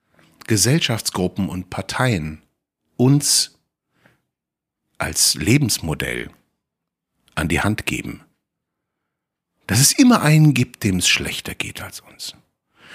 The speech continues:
Und dass es gut ist, wenn es jemanden gibt, dem es schlechter geht als uns. Statt dass wir uns als gleichwertig betrachten. Und ich bin kein Ökospinner, ich bin auch keine soziale Nudel oder kein Träumer. Aber ich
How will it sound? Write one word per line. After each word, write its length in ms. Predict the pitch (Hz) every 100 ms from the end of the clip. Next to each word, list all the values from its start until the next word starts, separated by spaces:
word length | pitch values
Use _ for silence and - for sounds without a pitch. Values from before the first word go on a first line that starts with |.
| -
Und 140 | 113
dass 100 | 127
es 200 | 147 160
gut 300 | - 220 294
ist, 420 | - 78 - - -
wenn 220 | 101 117
es 160 | 101 -
jemanden 400 | 95 85 78 78
gibt, 240 | 80 -
dem 100 | 87
es 140 | 104 -
schlechter 480 | - 98 - -
geht 260 | - - -
als 200 | - -
uns. 340 | - - - - _ _ _ _ - - _
Statt 300 | - - 107
dass 180 | 123 -
wir 160 | 127 107
uns 400 | 123 127 - - - -
als 260 | - -
gleichwertig 600 | - 87 107 - - -
betrachten. 600 | - - - - - - - _ _ _
Und 140 | 95
ich 120 | 107
bin 140 | - 120
kein 240 | 117 117
Ökospinner, 760 | - 131 90 - - 73 65 71
ich 140 | -
bin 180 | - 85
auch 160 | 67
keine 360 | - - 73 73 - - - - -
soziale 680 | - 85 78 - 98 98 95
Nudel 540 | 101 135 156 80 67 -
oder 280 | - - -
kein 280 | - 73
Träumer. 600 | - - 104 110 80 58 - _ _ _ _ _ _ _ _ _ _ _ _ _
Aber 220 | 82 76
ich 200 | 76 -